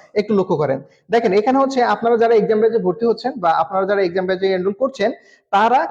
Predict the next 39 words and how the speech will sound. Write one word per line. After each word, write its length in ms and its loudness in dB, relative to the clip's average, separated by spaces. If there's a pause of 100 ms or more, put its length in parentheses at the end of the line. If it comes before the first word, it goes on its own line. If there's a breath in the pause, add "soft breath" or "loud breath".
কিভাবে 320 0
পরীক্ষাটা 420 0
দিবেন। 240 -2
দেখেন 220 -2
আমাদের 320 0
ক্লাস, 260 0 (100)
এই 120 2
পরীক্ষাটা 460 -2
কিন্তু 220 -2
শুরু 260 0
হচ্ছে 200 -2
আগামী 320 0 (100)
নয় 180 2
তারিখ 220 0
থেকে, 220 -4
ঠিক 120 -4
আছে? 180 0 (360 loud breath)
আমাদের 300 0 (120)
এই 80 4
যে 100 2
নয় 280 2
তারিখ 200 -2
থেকে 160 -2
হচ্ছে 280 0 (580)
আমাদের 260 2 (220)
পরীক্ষা 280 2
শুরু 300 2
হয়ে 160 4
যাচ্ছে। 260 -4
এখন 300 2 (120)
নয় 180 2
তারিখ 180 2
থেকে 140 0
আপনি 180 -2
কিভাবে 340 -2
পরীক্ষা 300 0
দিবেন? 240 0 (340 loud breath)
দেখেন 220 -2
আপনার 280 -2